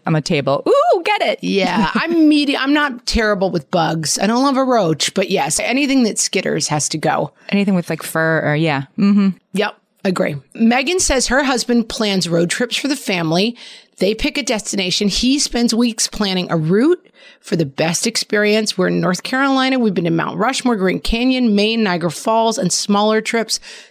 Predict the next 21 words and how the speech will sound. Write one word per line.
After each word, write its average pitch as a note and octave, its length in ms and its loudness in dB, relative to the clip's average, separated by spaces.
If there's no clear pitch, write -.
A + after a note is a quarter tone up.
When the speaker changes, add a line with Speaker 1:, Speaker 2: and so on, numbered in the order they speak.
Speaker 2:
This - 280 -2
year, F3+ 80 2
he's F3 160 0
planning G3 300 -2
for G#3+ 120 -4
Texas G#3+ 480 -4
and A#3 120 -2
Chicago, A#3+ 500 -2
two G#3 180 -2
of G3 80 0
my E3+ 140 0
favorite D3 600 -2
locations. A3 920 -2
Speaker 1:
Those D#4+ 180 0
are G4 60 2
big G3+ 500 -2
road G3 420 0
trips. - 560 -2
I - 60 0
mean, F3+ 200 0
Megan F3 480 -2